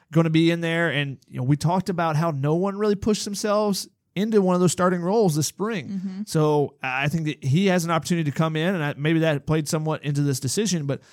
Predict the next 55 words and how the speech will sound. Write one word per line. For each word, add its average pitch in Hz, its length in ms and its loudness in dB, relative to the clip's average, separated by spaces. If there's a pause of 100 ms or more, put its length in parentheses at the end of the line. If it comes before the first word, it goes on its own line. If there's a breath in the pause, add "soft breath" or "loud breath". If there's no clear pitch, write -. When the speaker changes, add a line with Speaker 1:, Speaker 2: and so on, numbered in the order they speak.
(140 soft breath)
Speaker 1:
you 139 140 0
know, 139 80 4
he 151 240 4
has 170 160 2
a 147 40 -2
chance 165 280 -2
to 139 100 -6
come 165 180 -2
in 170 80 -4
and 156 80 -4
compete 151 360 -4
for 165 160 -2
a 156 60 2
spot, 151 440 -2 (260 soft breath)
just 143 220 -2
like, 147 200 -4
and 139 120 -2
there's 143 160 2
gonna 160 120 0
be 160 200 0
open 156 300 0
spots, 175 360 -4
and 139 160 -4 (340)
the 139 280 -2
more 196 560 2
competitive 160 680 -2
guys 156 320 0
you 147 80 0
can 147 120 -6
bring 160 160 -2
in 165 340 -4 (320 soft breath)
that, 147 300 -2
that 139 160 0
are 131 120 0
talented, 165 720 -2
the, 143 300 -6
the 131 160 -6
better 156 340 0
the 151 100 2
position 139 340 -2
is 135 80 -4
gonna 135 120 -2
be. 127 380 -2 (260 soft breath)
And, 139 160 0
and 135 160 -2
I 143 60 0
think 156 160 -2
that's - 160 -2
what 160 140 -2
you're 147 60 -6
gonna 143 140 -2
see 151 260 -4
from 135 260 -2
this 131 160 -2
spot. 139 400 -4